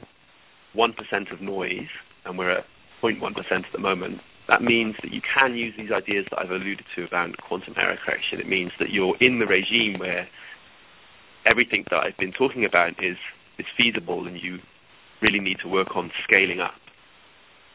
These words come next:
So in the last ten years, we've gone from being a whole factor of ten above the benchmark that we need to get below in order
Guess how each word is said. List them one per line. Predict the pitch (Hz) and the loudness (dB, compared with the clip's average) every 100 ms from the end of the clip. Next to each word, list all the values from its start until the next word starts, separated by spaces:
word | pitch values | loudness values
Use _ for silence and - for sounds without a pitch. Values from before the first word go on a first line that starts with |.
| - | 4
So | 107 98 95 92 - _ _ _ _ - - - - 117 | 6 6 2 -2 -10 _ _ _ _ -20 -20 -20 -2 2
in | 110 | 6
the | |
last | 113 123 - | 6 4 2
ten | 120 117 | -2 2
years, | 131 101 | 2 2
we've | 104 95 | -2 -4
gone | 104 98 - | -4 -4 -6
from | 98 95 | -8 -2
being | 101 95 92 92 90 87 - | 2 2 2 -2 -4 -10 -10
a | 101 | -2
whole | 127 120 107 95 95 - - _ - - | 4 4 4 0 -4 -12 -20 _ -20 2
factor | 113 - - 101 | 4 4 2 2
of | 95 - - | 2 -2 2
ten | 147 110 92 - - _ _ _ _ _ _ _ 95 | 6 6 4 -6 -18 _ _ _ _ _ _ _ -10
above | - 104 98 87 - - - _ _ _ _ _ _ _ _ _ _ _ _ _ | 4 6 6 2 -10 -18 -20 _ _ _ _ _ _ _ _ _ _ _ _ _
the | 101 | -2
benchmark | 104 101 - 98 95 | 0 0 2 2 2
that | - | -4
we | 95 | -4
need | 98 95 | -4 -6
to | - | 0
get | 95 - | -2 0
below | 95 98 95 | 2 4 4
in | 92 | -2
order | 92 | -4